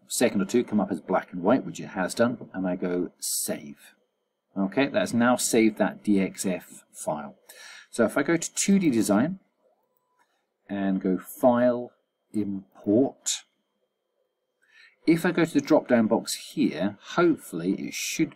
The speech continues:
be one of the last files I was working on. There you go. For some reason, mine's always the second one. Don't know. If you can't find it there, then obviously just go through your normal, uh, find your folder structure and see where it was actually put in. Okay, I'm gonna say open. You need to be careful here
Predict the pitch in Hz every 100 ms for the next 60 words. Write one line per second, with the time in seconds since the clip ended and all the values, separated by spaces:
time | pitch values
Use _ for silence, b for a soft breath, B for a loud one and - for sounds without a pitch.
0 | - 82 92 101 - _ _ 110 104 101
1 | 104 104 - 107 98 90 90 90 87 92
2 | 98 - 80 76 - 78 78 82 - -
3 | 123 107 92 95 95 92 90 87 87 85
4 | - 87 - 78 76 76 _ - 85 -
5 | - _ 92 107 156 139 - 98 - 90
6 | 87 87 80 85 85 - 82 92 85 82
7 | 156 80 - _ _ _ _ _ _ _
8 | _ 82 85 82 - 90 82 - 85 82
9 | - - - - 80 - 87 80 82 82
10 | 80 76 85 - - 80 - - - -
11 | _ b _ 110 110 107 170 214 - _
12 | - 92 85 95 - - 117 143 208 -
13 | b b b b _ 151 - 311 - 180
14 | 170 160 156 - - 92 92